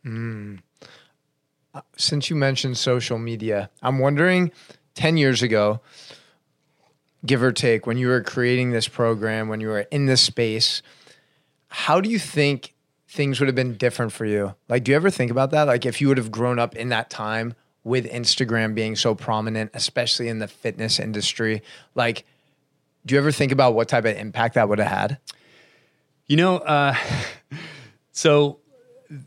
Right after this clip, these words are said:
Speaker 2: social media has been a huge part of the growth of Animal Flow, but I have to say on a personal level, I fucking hate social media, man. I, I think it can be a wasteland. It doesn't mean that it can't also be super positive.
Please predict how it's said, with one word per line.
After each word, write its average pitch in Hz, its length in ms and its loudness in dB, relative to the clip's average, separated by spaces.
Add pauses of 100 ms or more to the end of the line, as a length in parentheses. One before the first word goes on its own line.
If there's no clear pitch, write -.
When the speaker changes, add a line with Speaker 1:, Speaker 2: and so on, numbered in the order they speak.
(560)
Speaker 2:
social 185 380 2
media 147 160 4
has 123 100 -2
been 117 120 -4
a - 20 -4
huge 123 400 -4
part 107 380 2
of 101 260 -4
the 113 80 -6
growth 107 300 -4
of 101 80 -8
Animal 104 300 -6
Flow, 120 340 -10 (200)
but 107 200 -2
I 113 100 -2
have 123 200 -2
to 139 100 -6
say 120 180 0
on 113 80 -2
a 107 60 -4
personal 120 420 -2
level, 156 420 -4 (360)
I 113 300 -6 (160)
fucking 113 560 -6
hate 104 320 -8
social 104 300 -8
media, 95 360 -8
man. 104 360 -8
I, 113 280 -2
I 123 140 0
think 123 260 -2
it 127 120 -4
can 120 120 -6
be 113 280 -4
a 107 80 -8
wasteland. 143 720 -4
It 120 120 -10
doesn't 143 320 -2
mean 139 220 -2
that 113 80 -6
it 113 80 -12
can't 113 260 -8
also 110 300 -6
be 104 160 -10
super 107 300 -8
positive. 98 500 -12